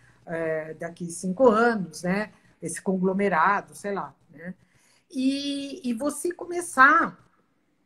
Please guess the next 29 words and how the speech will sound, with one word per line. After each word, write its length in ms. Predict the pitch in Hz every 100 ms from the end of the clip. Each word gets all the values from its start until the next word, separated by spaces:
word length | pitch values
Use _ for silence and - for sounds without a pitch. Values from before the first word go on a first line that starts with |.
| _ -
é, 200 | - 190 262
o 60 |
meu 240 | 214 247 269
método, 580 | 214 226 233 185 180 190
na 100 | 185
realidade, 480 | 190 196 196 196 214
não 220 | 220 214
era 280 | 208 214 214 202
um 220 | 208 202
método 340 | 202 208 208
de 60 | 180
você 260 | 190 190
se 140 | 214 -
projetar 560 | 226 226 233 - 196
no 100 | 202
futuro. 480 | 202 226 - 175 165
O, 100 | 160
o, 520 | 165 180 175 175 175 175
o 40 |
meu 140 | 185
método 380 | 185 196 202 202
era 460 | 208 202 202 190 -
o 60 | -
que 140 | 196
a 40 |
gente 220 | 180 208 -
chama 160 | 208
de 100 | 180
backcasting. 960 | 175 208 208 - 202 170 - - 156